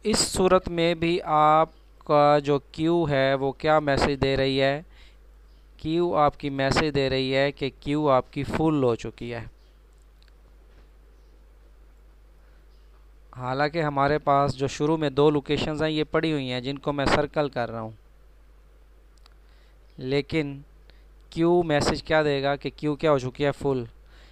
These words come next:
ये था disadvantage हमारे पास simple क्यू का, कि हमारे पास कुछ locations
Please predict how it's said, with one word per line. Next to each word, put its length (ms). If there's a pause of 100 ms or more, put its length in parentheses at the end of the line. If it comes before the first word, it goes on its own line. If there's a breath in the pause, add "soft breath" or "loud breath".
(320 soft breath)
ये 380
था 320
disadvantage 960
हमारे 340
पास 400
simple 720
क्यू 300
का, 340 (440 loud breath)
कि 60
हमारे 340
पास 320
कुछ 320
locations 1120